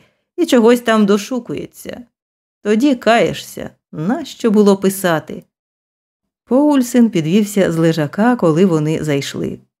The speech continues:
Він уже звик до в'язничних порядків. Гольм скоса поглядав на Тюге, поки той виголошував свій монолог.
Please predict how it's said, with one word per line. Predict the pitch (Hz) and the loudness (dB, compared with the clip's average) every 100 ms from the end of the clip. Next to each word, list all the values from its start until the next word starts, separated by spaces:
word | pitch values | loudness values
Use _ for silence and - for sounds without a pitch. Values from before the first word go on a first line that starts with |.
| _ _ _ | _ _ _
Він | 185 202 | 2 4
уже | 196 208 | 6 4
звик | 214 247 180 | 2 2 2
до | 143 | 0
в'язничних | 143 151 160 170 196 175 165 | -2 -2 -2 -4 -6 -8 -10
порядків. | - 151 131 131 - - _ _ _ _ _ - | -6 -4 -4 -8 -12 -14 _ _ _ _ _ -4
Гольм | 175 262 269 254 | 2 4 4 2
скоса | 240 160 196 240 208 | 0 -2 -2 -2 -4
поглядав | 170 156 156 165 165 | -4 -2 0 0 0
на | 165 | -4
Тюге, | 165 151 143 - - _ _ | -2 -2 -2 -6 -10 _ _
поки | 285 254 - | -4 0 2
той | 180 226 | 4 4
виголошував | 175 170 165 196 202 190 180 | 4 2 2 2 0 -2 -2
свій | 170 147 165 - | -4 -4 -4 -4
монолог. | 160 156 139 131 147 - | -4 -2 -2 -4 -8 -12